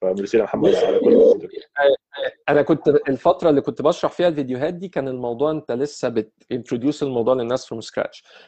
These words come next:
Speaker 2: في حاجتين كنت أعملهم في الفيديو، يعني في ناس كنت ماسك ال-، في تلات فيديوهات فيهم كنت مسكت بروفايلز بتاعت واحد بروجرامر، واحد ديزاينر، وحد عايز يعمل administration work عادي، وكنت بقول لهم: "أنا لو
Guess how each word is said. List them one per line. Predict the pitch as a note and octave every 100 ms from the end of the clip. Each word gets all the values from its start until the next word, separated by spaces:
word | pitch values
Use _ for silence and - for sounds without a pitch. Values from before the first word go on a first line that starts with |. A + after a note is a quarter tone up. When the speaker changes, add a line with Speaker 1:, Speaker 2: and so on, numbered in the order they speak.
| -
Speaker 2:
في | F3+
حاجتين | F#3 F3+ F#3+
كنت | F#3 D3
أعملهم | C3+ D#3
في | D3+
الفيديو، | B2+ A#2 A2+ G#2+
يعني | G#2+
في | C3
ناس | C3+ C#3+ -
كنت | - B2 A#2+ A#2+
ماسك | C3+ - D3 C3
ال-، | A#2 A2 A2 A#2 _ _ _ _ - - _
في | D#3+
تلات | F3 E3
فيديوهات | C#3+ C3 D3 E3+
فيهم | F3+ F3+
كنت | D3+ B2+
مسكت | C3+ - D#3+ - -
بروفايلز | C3 - D#3 F#3 -
بتاعت | B2 A#2+ C3
واحد | B2+ C#3
بروجرامر، | C3 B2 C#3 D#3+ F3 _
واحد | - B2+ B2+
ديزاينر، | B2 C3 D3+ F3 F#3 _
وحد | G#2+ G#2+ - B2+ B2+ A2
عايز | B2+ A#2+
يعمل | C3 C3
administration | B2 A2+ A2 - C3+ - B2+
work | B2 C#3+ -
عادي، | A2 C#3+ D#3 E3+
وكنت | C#3 D3+ D3+
بقول | B2+ B2
لهم: | D3 B2
"أنا | C#3+
لو | C3 A#2+